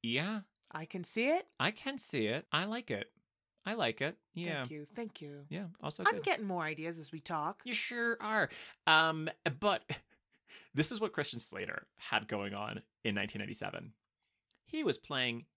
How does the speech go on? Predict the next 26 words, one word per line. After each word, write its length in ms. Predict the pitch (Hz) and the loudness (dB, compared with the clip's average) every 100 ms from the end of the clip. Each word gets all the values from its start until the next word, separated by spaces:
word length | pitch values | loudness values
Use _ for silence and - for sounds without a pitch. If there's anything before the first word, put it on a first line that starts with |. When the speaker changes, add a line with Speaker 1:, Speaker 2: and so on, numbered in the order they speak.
| _ _ - | _ _ -10
Speaker 1:
Harry 360 | 311 320 311 254 | -4 -2 -2 -4
Bailey 580 | 220 254 180 113 160 - _ _ _ _ _ | -2 0 2 0 -2 -8 _ _ _ _ _
in 140 | 208 196 | -2 -2
t-, 180 | - - | -4 0
the 120 | 180 - | -2 -2
T 260 | - - 269 | -6 -4 -2
V 180 | 262 247 | -2 0
movie 520 | 196 190 190 185 - _ - | 0 0 0 -2 -6 _ -12
Merry 400 | 104 110 139 202 | -4 2 4 2
Christmas, 480 | - 285 165 151 - | 0 0 2 0 0
George 320 | 160 156 127 | 2 2 2
Bailey, 420 | 160 160 170 170 - - - | 4 4 2 -2 -8 -20 0
a 120 | 190 | 2
performance 460 | 202 - 262 262 262 | 2 -2 -2 -2 -2
of 40 | 131 | -2
the 60 | |
nineteen 300 | 202 139 220 | 0 0 -2
forty-seven 580 | 214 233 233 220 214 208 | -2 -2 0 0 2 0
Lux 380 | 127 147 208 - | 2 0 0 0
Radio 340 | 170 180 185 | 2 2 2
version 320 | 147 143 143 | 2 0 0
of 100 | 135 - | -2 0
It's 200 | 151 - | -2 0
a 60 | |
Wonderful 400 | 170 156 165 - | 0 0 -2 -2
Life 320 | 131 113 113 | 2 4 2